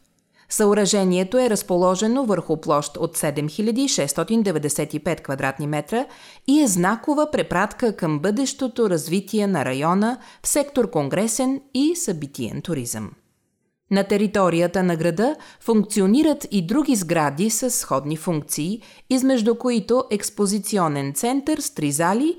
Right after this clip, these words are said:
и общ капацитет от двеста петдесет и пет места, конгресна зала с капацитет от сто и деветдесет места, обособена в самостоятелна сграда,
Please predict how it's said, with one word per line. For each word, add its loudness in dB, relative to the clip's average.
и 4
общ 0
капацитет -2
от -4
двеста -2
петдесет -4
и -4
пет -4
места, -6
конгресна 0
зала 0
с -4
капацитет -2
от -4
сто -2
и 0
деветдесет -4
места, -4
обособена 0
в -4
самостоятелна -2
сграда, -2